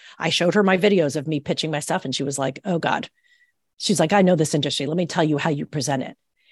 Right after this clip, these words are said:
And she taught me to say, walk them through the whole thing and say, "Listen, this is not for everyone. It may or may not be for you, and that's okay. I'm not the most expensive person you could hire in this industry, but I'm not the cheapest."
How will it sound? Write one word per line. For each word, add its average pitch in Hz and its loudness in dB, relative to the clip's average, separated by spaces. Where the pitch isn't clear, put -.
And 170 4
she 233 4
taught 147 0
me 160 -4
to 135 -4
say, - -2
walk 143 0
them 226 2
through 226 -2
the 208 2
whole 269 4
thing 160 0
and 156 -6
say, 170 2
"Listen, 185 0
this 214 2
is 277 0
not 247 2
for - -6
everyone. 196 -6
It 175 -2
may 214 4
or 277 4
may 254 0
not 220 0
be 185 2
for 170 -4
you, 214 2
and 170 -6
that's 143 -4
okay. 160 -4
I'm 175 4
not 170 2
the 220 0
most 214 0
expensive 208 -4
person 202 -4
you 165 -4
could 160 -2
hire 180 0
in 147 -2
this 143 -2
industry, 180 -4
but 139 0
I'm - 0
not 135 -4
the - -8
cheapest." - -6